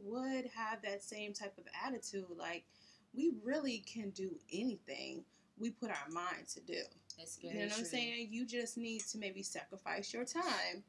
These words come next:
Speaker 2: Mm-hmm.
Speaker 1: watching, um, Real Housewives
Speaker 2: <laughs>
Speaker 1: and, and get to work, read a book.
Speaker 2: Yeah.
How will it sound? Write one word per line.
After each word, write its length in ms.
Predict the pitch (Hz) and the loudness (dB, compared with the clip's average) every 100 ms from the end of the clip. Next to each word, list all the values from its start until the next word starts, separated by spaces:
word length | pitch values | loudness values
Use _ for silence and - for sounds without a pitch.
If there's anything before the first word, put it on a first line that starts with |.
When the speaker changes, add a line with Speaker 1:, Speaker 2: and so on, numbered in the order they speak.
| - | -10
Speaker 2:
Mm-hmm. 420 | 180 190 202 190 175 | -6 -2 -2 -2 2
Speaker 1:
watching, 540 | 165 - - 240 240 - | 4 4 4 4 4 4
um, 580 | 233 226 220 220 226 233 - 202 | 6 8 6 4 2 0 -4 2
Real 180 | 233 | 2
Housewives 800 | 247 247 339 247 160 160 190 - | 4 4 4 4 4 4 2 6
Speaker 2:
<laughs> 400 | 349 - - - - - - _ _ _ 220 | 6 6 0 -10 -14 -20 -20 _ _ _ 6
Speaker 1:
and, 200 | 262 269 | 8 8
and 440 | 240 262 262 262 220 - | 8 8 8 6 2 0
get 140 | 247 285 | 4 6
to 40 | 294 | 8
work, 280 | 403 247 190 | 8 8 6
read 160 | 262 | 4
a 40 | 254 | 6
book. 420 | 233 453 214 180 - - | 6 8 8 6 -2 -4
Speaker 2:
Yeah. 240 | 185 185 | 2 4